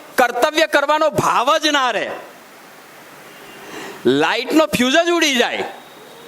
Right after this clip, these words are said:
સિસ્ટમ બધી છે પણ ફ્યુઝ ઉડી જાય તો લાઇટ કામ કરતી,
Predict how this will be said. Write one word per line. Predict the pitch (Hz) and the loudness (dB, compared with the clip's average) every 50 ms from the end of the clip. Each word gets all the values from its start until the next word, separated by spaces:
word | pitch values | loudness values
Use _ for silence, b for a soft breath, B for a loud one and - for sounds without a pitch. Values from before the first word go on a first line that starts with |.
| - - - - - - - - - - - - - - - - - - - - - - - - - - - | -20 -20 -20 -20 -20 -20 -20 -20 -20 -20 -20 -20 -20 -20 -18 -18 -18 -20 -20 -20 -20 -20 -20 -20 -20 -8 -4
સિસ્ટમ | - - 220 233 - - - 381 359 359 | -2 -2 0 0 0 2 2 2 4 4
બધી | 349 339 320 392 381 330 | 2 2 4 2 2 2
છે | 214 262 220 160 120 - - - | 2 0 0 0 -2 -6 -8 -2
પણ | - 254 269 | 0 0 0
ફ્યુઝ | - - 247 320 339 359 339 | 2 4 4 4 4 4 2
ઉડી | 320 302 285 | 2 2 2
જાય | 254 254 220 196 165 | 2 2 2 2 0
તો | 151 - - - 220 202 | -2 -4 -2 2 2 4
લાઇટ | 190 190 202 240 262 262 - - | 4 4 2 0 0 -2 -2 -2
કામ | 220 196 202 214 208 | 0 0 0 -2 0
કરતી, | 175 208 196 196 - - 220 254 277 - 370 | 2 2 2 2 2 0 2 2 0 -2 -2